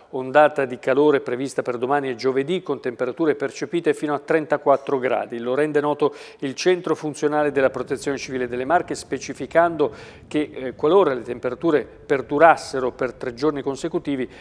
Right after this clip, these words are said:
l'allerta potrebbe salire al livello successivo. Il massimo, lo ricordiamo, è di tre. Vista anche la forte presenza di umidità, il Comune di Ancona, eh, invita i cittadini, in particolare gli anziani,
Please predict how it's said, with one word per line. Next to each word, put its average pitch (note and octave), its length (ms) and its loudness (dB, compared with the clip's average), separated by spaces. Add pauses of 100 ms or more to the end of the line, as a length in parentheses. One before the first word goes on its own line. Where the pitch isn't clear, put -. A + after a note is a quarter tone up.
(140)
l'allerta C#3 640 2
potrebbe C3 420 -2
salire C3 600 -4
al C#3+ 200 4
livello B2 400 0
successivo. C#3 720 -4 (320)
Il B2 120 -12
massimo, B2 560 -6
lo A#2+ 100 -4
ricordiamo, A#2+ 640 -2
è C3+ 140 -4
di B2 160 -6
tre. - 120 -6 (220)
Vista E3 360 2
anche E3 160 2
la D3 80 6
forte C#3+ 300 0
presenza C#3 460 -4
di B2+ 100 -6
umidità, C#3 540 0 (300)
il A#2+ 80 -14
Comune D#3 260 -2
di D3+ 100 0
Ancona, D#3+ 1120 0
eh, - 20 -12
invita C#3+ 460 -2
i B2 80 0
cittadini, C#3+ 500 -2
in A#2 60 -10
particolare C3+ 560 -2
gli C#3 100 -2
anziani, C3 560 -2